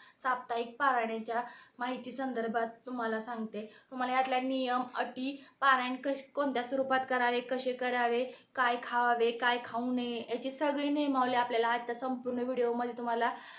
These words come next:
अ, माहिती सकट मिळणार आहे. तर तुम्ही व्हिडिओ कुठेही स्किप न करता पूर्ण पहा आणि जर तुम्हाला व्हिडिओतून माझे पूर्णपणे मार्गदर्शन मिळत असेल तर तुम्ही निश्चितच एक लाईक, एक कमेंट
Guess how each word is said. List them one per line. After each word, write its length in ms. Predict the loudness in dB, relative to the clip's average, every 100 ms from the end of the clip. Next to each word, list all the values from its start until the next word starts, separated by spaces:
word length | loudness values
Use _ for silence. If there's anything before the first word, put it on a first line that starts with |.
| -10
अ, 140 | -2 2
माहिती 300 | 2 2 -2
सकट 280 | -2 0 2
मिळणार 380 | 2 2 2 2
आहे. 120 | 0
तर 120 | -2
तुम्ही 320 | -4 -4 -2 -2
व्हिडिओ 260 | 0 0
कुठेही 380 | 0 -2 0 0
स्किप 300 | -4 -8 -4
न 180 | -2 -2
करता 360 | -2 -4 0 -2
पूर्ण 460 | -2 -4 -2 2
पहा 360 | 2 2 2 0 -4 -12 -6
आणि 240 | -4 -2
जर 160 | -2 0
तुम्हाला 280 | 0 2 2
व्हिडिओतून 480 | 2 4 2 2 -2 0
माझे 260 | -2 0 -2
पूर्णपणे 580 | -4 -2 -2 -2 -2
मार्गदर्शन 640 | 0 -2 -2 -2 -2 -2 -4
मिळत 280 | -4 -2 -2
असेल 380 | -2 -2 -4 -4 -14 -6
तर 60 | -4 0
तुम्ही 200 | 0 2
निश्चितच 580 | 0 0 -4 0 -2 -2 -4
एक 200 | -2 -2
लाईक, 520 | -2 0 2 2 -2 _ _ _
एक 300 | -2 -2 -2
कमेंट 320 | 0 0 -2